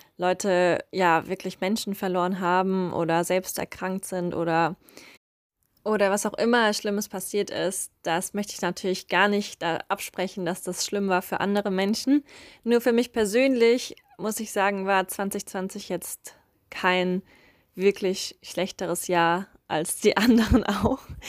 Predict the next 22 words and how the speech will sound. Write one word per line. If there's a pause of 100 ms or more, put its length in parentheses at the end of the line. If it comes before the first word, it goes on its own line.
(240)
Das
klingt
jetzt
sehr
negativ,
aber (380)
für
mich,
äh,
waren
in,
in
den
letzten
Jahren
immer
viele
Hochs
und
Tiefs
dabei
und